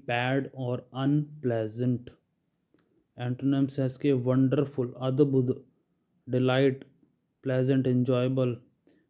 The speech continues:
फैंटास्टिक, ग्रेट, मार्वलस, मैग्निफिसेंट, ब्यूटीफुल, एक्सीलेंट, सुपर्ब, टेरिफिक। एमिकेबल ये हम कर चुके हैं, तो रिवीजन फॉर्म में ले लो। फ्रेंडली है जो,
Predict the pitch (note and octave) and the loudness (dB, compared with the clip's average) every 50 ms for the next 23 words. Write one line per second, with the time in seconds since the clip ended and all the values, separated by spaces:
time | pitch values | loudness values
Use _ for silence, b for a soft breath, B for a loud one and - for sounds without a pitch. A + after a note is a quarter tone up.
0 | _ _ - B2+ B2+ B2 - - B2+ B2+ B2 - - - _ C#3+ C3 B2+ B2 - | _ _ -4 -4 -4 -4 -4 -4 -4 -4 -4 -6 -12 -8 _ -4 -4 -4 -2 2
1 | C3 C3 C#3 C3+ C#3 - - - _ _ _ C3 C3 B2 A#2+ A#2+ A#2+ B2 B2+ C3+ | 4 4 4 4 2 -2 -10 -18 _ _ _ -6 -4 -2 -2 -2 -2 0 0 2
2 | C3 C3 B2+ - - - - _ _ _ C#3 C3 A#2+ A#2 A#2+ B2+ C3 B2 - - | 2 2 0 -2 -8 -18 -20 _ _ _ -4 -4 -2 -2 -2 0 -2 -2 -2 -6
3 | C3 B2 - - C3 B2 - B2+ B2+ A2+ A#2+ C3+ B2+ B2 A#2+ C3 B2 A2+ B2+ B2 | -8 -8 -6 -6 -8 -8 -6 -6 -6 -2 -2 0 0 0 -2 -4 -6 -6 -6 -4
4 | A#2+ A#2 A#2+ - - B2+ B2 B2 A#2+ A#2 - - - A#2+ - - A#2 A#2 A#2 - | -4 -6 -8 -8 -10 -10 -8 -8 -8 -10 -10 -12 -14 -14 -12 -12 -12 -12 -12 -16
5 | _ _ _ _ _ _ _ _ _ _ _ _ _ _ _ _ _ _ _ _ | _ _ _ _ _ _ _ _ _ _ _ _ _ _ _ _ _ _ _ _
6 | _ _ _ - - _ _ _ _ - - - - - - _ _ _ - - | _ _ _ -20 -20 _ _ _ _ -16 -12 -12 -12 -14 -16 _ _ _ -20 -20
7 | - _ _ _ _ _ _ _ _ _ _ _ _ _ _ _ _ _ _ _ | -20 _ _ _ _ _ _ _ _ _ _ _ _ _ _ _ _ _ _ _
8 | _ _ b b b b b b b b b b b _ - C3 C#3 D3+ D3+ C#3+ | _ _ b b b b b b b b b b b _ -6 0 4 4 4 6
9 | D3+ D#3+ D3+ D#3 E3 D#3 D3 C#3+ C3 C3 B2+ C#3 C3+ C3+ C3 C#3+ C#3+ C3+ D3 C#3+ | 6 4 6 6 4 4 4 4 2 2 0 0 -2 0 0 -2 0 2 2 4
10 | C3+ C#3 C3 B2+ B2 B2 B2 B2+ B2 - B2+ B2 A#2+ A#2 B2 A#2+ B2 B2+ C3 C#3 | 4 4 2 2 2 2 0 -2 -4 -4 -6 -6 -4 -4 -4 -2 -2 -2 0 2
11 | C#3+ C#3+ C#3+ C#3+ C#3+ - _ _ _ _ C3 B2+ B2+ C3+ C3 C3+ C3+ C3+ C3+ C3 | 2 2 2 0 -2 -8 _ _ _ _ -6 -2 -2 0 0 2 2 2 2 0
12 | C3 C#3 C#3 C3+ | 0 0 0 0